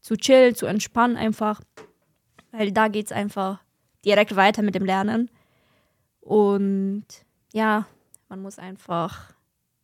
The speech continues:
also quasi, da kann man nichts ändern, auch wenn es schlecht gelaufen ist. Einfach weitermachen, weiterlernen für die nächsten Prüfungen. Vielleicht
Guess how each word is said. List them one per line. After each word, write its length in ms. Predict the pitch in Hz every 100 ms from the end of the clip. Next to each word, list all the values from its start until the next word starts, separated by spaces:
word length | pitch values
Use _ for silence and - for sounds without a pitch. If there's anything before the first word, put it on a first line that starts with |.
| _ _
also 160 | - -
quasi, 300 | 185 185 185
da 80 | 202
kann 160 | -
man 180 | 220 214
nichts 240 | 233 -
ändern, 260 | - 226 208
auch 160 | 240 226
wenn 140 | 202
es 100 | 208
schlecht 320 | - 247 240
gelaufen 320 | 175 165 -
ist. 300 | 170 180 - - -
Einfach 640 | 180 - 170 180 123 - _ _ _ _ _ _ _ _ _ -
weitermachen, 720 | 240 254 214 196 - 196 196 _ -
weiterlernen 520 | 226 233 220 190 196
für 80 | 202
die 80 | 220
nächsten 360 | 226 226 -
Prüfungen. 340 | 190 190 - 208
Vielleicht 400 | - 196 -